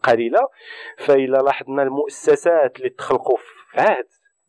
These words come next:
عام ونصف، آه، على ما أعتقد،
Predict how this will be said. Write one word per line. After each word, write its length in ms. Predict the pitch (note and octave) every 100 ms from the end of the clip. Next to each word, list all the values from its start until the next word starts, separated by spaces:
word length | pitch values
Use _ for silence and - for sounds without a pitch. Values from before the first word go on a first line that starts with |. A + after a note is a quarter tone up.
| E3+ F3+
عام 300 | C3+ F#3 F3
ونصف، 600 | D#3+ D3 D#3 - - -
آه، 260 | A#2+ A2+ A#2+
على 200 | A2 A#2+
ما 120 | A#2+ A2
أعتقد، 540 | G2+ - C3 A#3+